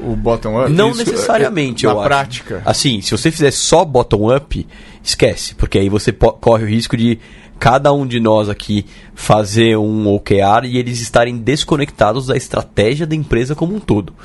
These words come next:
Speaker 2: Eu acho que o, a melhor forma de você fazê-lo passa por um misto entre top-down até a parte estratégica, como o Marcelo comentou, mas você precisa ter indivíduos falando, "Eu vou bater estas metas", ou times falando,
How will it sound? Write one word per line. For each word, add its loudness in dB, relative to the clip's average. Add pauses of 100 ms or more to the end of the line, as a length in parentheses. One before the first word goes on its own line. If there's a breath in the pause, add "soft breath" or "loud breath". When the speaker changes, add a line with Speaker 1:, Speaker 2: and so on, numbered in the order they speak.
(420 loud breath)
Speaker 2:
Eu 2
acho 2
que 2
o, 6
a 2
melhor 2
forma -2
de -6
você -6
fazê-lo -2 (540 loud breath)
passa 0
por -2
um 2
misto 0
entre -4
top-down 0 (180)
até 2
a 0
parte 0
estratégica, -2
como -6
o -2
Marcelo -4
comentou, -2 (420 loud breath)
mas 0
você -2
precisa -2
ter 0 (440 loud breath)
indivíduos 0
falando, 0
"Eu 2
vou -2
bater 0
estas 0
metas", -2
ou 0
times -4
falando, -2